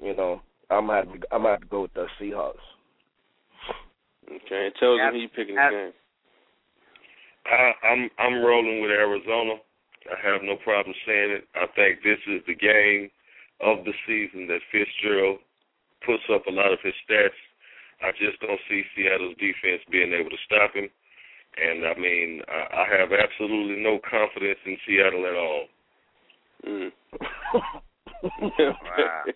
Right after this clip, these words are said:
Speaker 2: <laughs> Royce, who you
Speaker 3: Well,
Speaker 2: picking this
Speaker 1: This is
Speaker 2: game?
Speaker 1: a divisional
Speaker 3: well,
Speaker 1: game, too,
Speaker 3: Se-,
Speaker 1: huh?
Speaker 3: Seattle
Speaker 2: Who's that
Speaker 3: did
Speaker 2: now?
Speaker 3: beat the Be-, Seattle did beat the Bears, y'all's Bears. So I'm gonna have to go with Seattle because,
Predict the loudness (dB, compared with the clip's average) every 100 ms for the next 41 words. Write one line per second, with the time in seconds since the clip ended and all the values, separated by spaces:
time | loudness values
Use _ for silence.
0 | _ -8 -8 -6 -6 _ -6 -6 -2 2
1 | 4 4 4 6 8 6 4 0 2 6
2 | 6 4 0 0 0 2 6 6 6 4
3 | 2 0 2 4 4 0 -8 _ _ _
4 | _ _ -20 -20 -12 0 4 6 8 6
5 | 6 6 6 4 2 -4 -4 0 2 4
6 | 2 0 -6 _ -4 2 4 2 0 0
7 | 0 0 -6 -6 2 6 6 6 6 6
8 | 4 4 0 -6 _ _ 2 4 6 2
9 | 0 4 6 6 2 -2 _ _ _ _
10 | _ _ _ 0 0 2 2 4 2 2
11 | 0 2 2 0 -4 2 6 6 4 -2
12 | 2 2